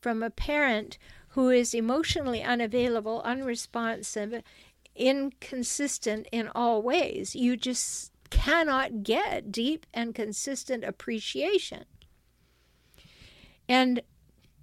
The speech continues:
another voice, Robert Caron, he wrote in a book ca-, that he called Coming, Becoming Attached.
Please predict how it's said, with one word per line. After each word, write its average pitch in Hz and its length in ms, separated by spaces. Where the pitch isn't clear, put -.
another 254 400
voice, 202 560
Robert 208 400
Caron, 220 600
he - 260
wrote 220 380
in 208 100
a 190 80
book 226 280
ca-, - 240
that 208 200
he 208 160
called 214 480
Coming, 240 400
Becoming 226 560
Attached. - 720